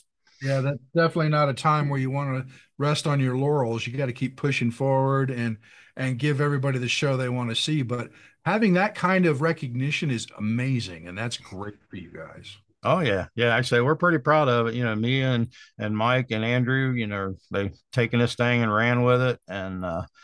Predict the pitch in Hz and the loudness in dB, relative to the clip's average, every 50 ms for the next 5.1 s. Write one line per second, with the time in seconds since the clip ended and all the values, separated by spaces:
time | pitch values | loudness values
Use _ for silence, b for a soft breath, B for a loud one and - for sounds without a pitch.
0 | B B B B B _ - 165 - 104 98 95 92 92 98 123 123 120 113 95 | B B B B B _ -18 -8 -6 -4 -4 -4 -4 -2 0 2 4 4 2 2
1 | 90 104 117 123 135 131 - - 95 101 95 - 95 95 113 117 120 127 131 131 | 2 2 2 4 2 0 -2 -4 -6 -8 -8 -10 -4 0 2 4 4 6 6 6
2 | 131 123 107 104 98 107 113 113 117 113 117 117 113 110 104 - 104 107 113 113 | 6 4 4 2 0 0 2 2 2 2 2 2 0 0 -2 -2 -2 0 0 0
3 | 113 110 104 127 123 120 - - 127 123 123 - 135 131 127 123 - - 107 107 | 0 0 0 0 0 0 0 0 0 0 2 2 2 2 2 0 -2 -4 -2 -2
4 | 107 101 - - 117 113 120 120 117 - 123 104 - - 123 123 123 - 123 127 | -2 -2 0 0 0 2 2 2 0 -2 -4 -6 -2 -2 -2 -2 -2 -2 -2 -2
5 | 127 | -2